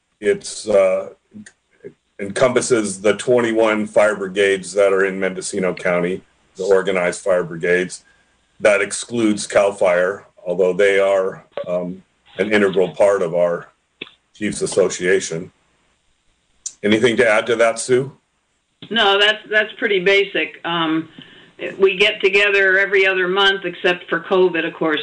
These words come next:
Speaker 2: threw a wrench into it, um, and, and share a lot of ideas. We have auxiliary organizations that join us from time to time, like, um, Mendocino College's Fire Science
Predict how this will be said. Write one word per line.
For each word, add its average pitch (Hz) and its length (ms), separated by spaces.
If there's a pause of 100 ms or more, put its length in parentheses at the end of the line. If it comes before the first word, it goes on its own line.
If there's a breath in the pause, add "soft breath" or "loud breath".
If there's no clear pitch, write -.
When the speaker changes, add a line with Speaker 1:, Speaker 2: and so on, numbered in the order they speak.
Speaker 2:
threw 160 360
a - 40 (200)
wrench 165 400
into 147 280
it, 143 200 (440 loud breath)
um, 151 600
and, 156 540
and 165 140
share 185 240
a 180 40
lot 175 220
of 170 80
ideas. 180 560
We 175 120
have 165 140
auxiliary 190 540
organizations 170 840
that 156 160
join 170 240
us 165 140
from 165 180
time 160 320
to 160 80
time, 156 500 (340 loud breath)
like, 160 320 (160)
um, 160 360
Mendocino 165 480
College's 160 540
Fire 160 340
Science 151 340